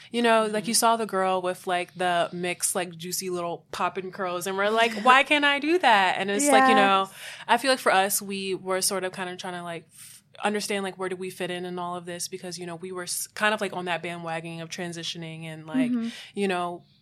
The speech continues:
Speaker 1: w-, we're s-, sort of coming into our own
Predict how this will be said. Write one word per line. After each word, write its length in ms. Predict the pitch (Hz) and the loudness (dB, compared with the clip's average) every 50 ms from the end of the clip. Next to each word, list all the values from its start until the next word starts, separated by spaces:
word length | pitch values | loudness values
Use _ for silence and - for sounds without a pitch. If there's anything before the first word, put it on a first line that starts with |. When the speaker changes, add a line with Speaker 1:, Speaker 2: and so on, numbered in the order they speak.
| _ _ _ _ _ _ _ _ _ _ - | _ _ _ _ _ _ _ _ _ _ -16
Speaker 1:
w-, 260 | 190 190 185 190 - _ - | -14 -12 -12 -12 -14 _ -10
we're 160 | - 190 214 | -6 -2 -2
s-, 80 | 214 208 - - - | 0 0 0 0 0
sort 400 | - - - - 294 294 277 269 | 0 0 0 0 2 2 2 2
of 120 | 269 - | 0 -4
coming 320 | - - 240 233 247 254 | -4 -4 -4 -2 -2 -2
into 220 | 254 254 247 - 254 | -4 -4 -4 -2 -2
our 240 | 233 220 190 - - - | 0 0 0 0 -2 -4
own 480 | 175 175 185 196 208 226 254 269 294 | -4 -2 -2 -2 -2 -2 -2 -4 -6